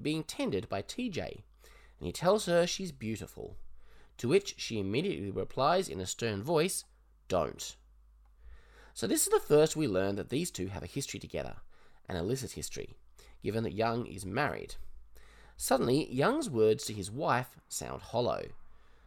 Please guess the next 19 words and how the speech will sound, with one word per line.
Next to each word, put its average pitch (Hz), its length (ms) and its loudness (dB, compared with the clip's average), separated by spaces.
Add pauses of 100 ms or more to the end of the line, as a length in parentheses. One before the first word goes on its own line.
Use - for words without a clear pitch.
(120)
not 110 220 -2
so 98 100 0
much 98 240 -4
because - 280 -6
of 98 80 -2
his 92 120 -8
mistakes 87 400 -4
of 85 120 -8
the - 80 -6
past, - 600 0 (380)
but 220 100 2
because 254 320 -2
he's 320 140 0
now 262 280 2
telling 233 360 -2
T 92 220 -4
J 78 180 -2
she's 123 220 -6
beautiful. - 600 -4